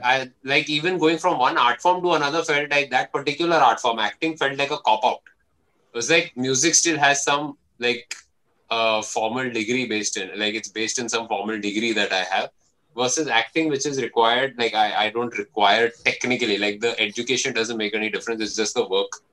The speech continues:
specifically that speaks. Music, there is, there are certain rules and there are certain academics that you can play with and come up with a good song. So there are, there is a certain scientific element to creating a song,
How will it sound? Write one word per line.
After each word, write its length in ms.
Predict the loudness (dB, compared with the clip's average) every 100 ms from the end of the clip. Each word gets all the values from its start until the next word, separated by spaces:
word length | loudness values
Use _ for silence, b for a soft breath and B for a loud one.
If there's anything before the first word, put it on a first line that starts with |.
| _
specifically 680 | -10 -2 0 0 -2 -4 -2
that 180 | -2 -2
speaks. 380 | -6 -10 -14 -18 _ -4
Music, 460 | 0 2 0 -2 -8 -2
there 200 | 0 2
is, 420 | 2 0 0 -4 -2
there 140 | 0 2
are 80 |
certain 360 | 2 0 0 -2
rules 380 | 0 0 0 0
and 160 | 0
there 100 | 0
are 100 | -2
certain 360 | -2 -4 -4 -6 -6
academics 520 | -4 0 0 -2 -2
that 140 | -2
you 100 | -2
can 160 | -4 -4
play 220 | -2 -2
with 440 | 0 -2 -4 -18 -14 0
and 240 | 2 2 0
come 200 | 2 4
up 160 | 4 2
with 120 | -2
a 80 | -2
good 200 | -2 -4
song. 200 | -4 -6 _ -20 -20 _ _ _ _ _ _
So 140 | -2 2
there 220 | 4 4
are, 220 | 4 4 4
there 140 | 2
is 80 | 2
a 60 |
certain 480 | 4 4 2 0 0
scientific 680 | 2 4 2 0 -4 -2 0
element 480 | 0 0 -2 -4 -4
to 200 | -4 -2
creating 420 | 0 2 0 -2
a 140 | -4 -6 -4
song, 400 | -2 0 -2